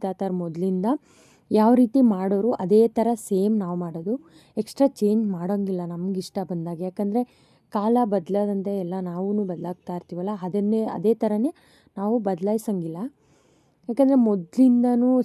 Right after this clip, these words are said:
ಸಿಂಪಲ್ಲಾಗಿ ಮಾಡೋ ಟೈಮಿಂದನೂ ಹೇಗೆ ಮಾಡ್ಕೊಂಬಂದ್ರು ಅಷ್ಟೇ ನಾವು ಮಾಡೋದು.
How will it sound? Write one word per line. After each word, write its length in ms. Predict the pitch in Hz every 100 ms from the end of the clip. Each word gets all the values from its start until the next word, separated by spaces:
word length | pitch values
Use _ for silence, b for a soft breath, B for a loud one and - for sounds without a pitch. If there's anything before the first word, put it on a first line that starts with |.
| -
ಸಿಂಪಲ್ಲಾಗಿ 680 | 214 233 254 247 233 226 202
ಮಾಡೋ 200 | 175 190 214
ಟೈಮಿಂದನೂ 480 | 208 202 196 202 208 202
ಹೇಗೆ 200 | 185 196
ಮಾಡ್ಕೊಂಬಂದ್ರು 600 | 196 170 - 185 180 175 302 b b b 196
ಅಷ್ಟೇ 240 | - - 220
ನಾವು 180 | 170 156
ಮಾಡೋದು. 340 | 160 160 170